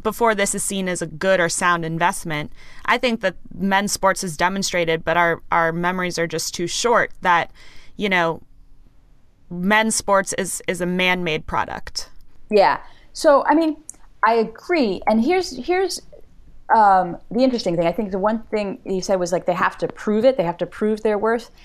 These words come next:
Speaker 2: And I think that's across the board. I don't think that's just sports. I think it was, like, I was reading something, this is gonna sound like kinda weird, but I think it was the found-, founder of Spanx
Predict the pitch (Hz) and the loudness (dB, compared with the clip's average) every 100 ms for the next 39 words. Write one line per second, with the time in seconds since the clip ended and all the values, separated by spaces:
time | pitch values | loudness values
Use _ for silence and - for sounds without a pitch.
0 | - - 330 466 453 294 - 202 - - | -4 2 2 2 0 2 4 4 2 -6
1 | - - 190 180 - 156 180 170 139 233 | -8 2 2 4 -2 -2 4 4 4 2
2 | 392 240 190 180 - 185 165 - - 196 | 2 -2 2 0 2 -2 -2 -6 2 2
3 | 151 - 185 330 370 262 196 196 175 - | 2 -4 -4 -2 0 0 4 4 2 -2
4 | 190 185 175 233 277 254 240 226 196 185 | -2 -2 -2 0 0 0 0 -2 -4 -6
5 | 196 - 180 180 180 175 165 _ _ - | -6 -6 -2 -2 0 -2 -6 _ _ -8
6 | - 170 170 190 165 - - 311 392 269 | -4 -2 0 0 0 -4 -6 -4 0 0
7 | 196 - - - 190 220 214 220 220 254 | 0 -4 -4 0 0 -2 -2 0 2 2
8 | 175 - - 156 269 - - | 0 -4 -2 0 0 -6 -10